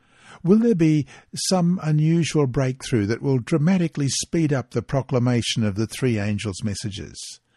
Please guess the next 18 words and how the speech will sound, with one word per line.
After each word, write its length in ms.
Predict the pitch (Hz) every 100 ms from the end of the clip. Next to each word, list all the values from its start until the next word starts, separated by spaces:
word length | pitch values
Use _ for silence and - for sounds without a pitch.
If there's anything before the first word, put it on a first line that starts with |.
| _ _ _ _ _ _
There 180 | 139 123
is 160 | 113
always 720 | 135 185 226 - 117 104 104 101 -
one 480 | 117 117 175 180 175
thing 420 | - 123 104 104
to 120 | 127
keep 300 | 110 123 135
in 160 | 131 127
mind 500 | 104 80 - 87 90 - - -
when 180 | 123 110
we 120 | 101
discuss 420 | 92 - - 107 -
this 200 | 117 107
topic. 480 | - 98 - - - _ _ _ _ _ -
The 100 | 87
mission 640 | 87 147 - 147 135 143 -
is 220 | - 120 -
God's, 640 | 113 107 90 87 - -